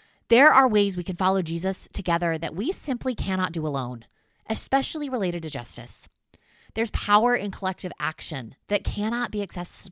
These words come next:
through individual contributions. You know, Joe and Laura are site leaders for a pantry distribution, and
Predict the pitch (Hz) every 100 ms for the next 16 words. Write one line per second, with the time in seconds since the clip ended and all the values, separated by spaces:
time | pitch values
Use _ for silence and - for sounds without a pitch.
0 | _ - 180 170 160 _ - 190 208 214
1 | 208 226 226 226 - - - - - -
2 | - - - _ _ _ 196 190 196 175
3 | 175 160 247 269 240 196 190 156 147 -
4 | 165 165 160 - - 240 - 160 131 -
5 | - 165 165 - 202 190 160 139 - -
6 | 120 120 120 98 147